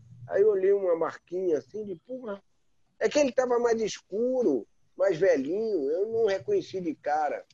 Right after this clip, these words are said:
Aí eu virei aqui atrás, tem um furinho aqui, que eu bo-, botei um parafuso aqui pra botar a, uma correia que eu usava. Aí quando eu olhei, eu digo, "Não, peraí."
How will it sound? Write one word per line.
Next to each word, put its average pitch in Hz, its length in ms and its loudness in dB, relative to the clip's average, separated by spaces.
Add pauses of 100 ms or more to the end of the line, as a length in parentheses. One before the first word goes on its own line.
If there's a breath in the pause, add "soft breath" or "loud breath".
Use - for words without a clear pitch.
(1300)
Aí 175 220 4
eu 208 120 4
virei 160 380 0
aqui 151 180 -4
atrás, 151 400 -6
tem 170 120 -6
um 170 120 -6
furinho 147 580 -4
aqui, 151 420 -10 (920)
que 143 100 2
eu 147 100 4
bo-, 139 200 -10 (680)
botei 135 300 2
um 160 120 0
parafuso 143 680 -2
aqui 143 240 -6
pra 151 180 0
botar 143 560 0 (120)
a, 120 120 -8 (260)
uma 139 180 2
correia 135 540 2
que - 100 -6
eu 127 100 2
usava. 101 520 -8 (1500)
Aí 151 180 4
quando 196 260 0
eu 165 120 4
olhei, 131 240 2
eu 147 80 -2
digo, 139 200 -4
"Não, 110 320 -4
peraí." 98 500 -6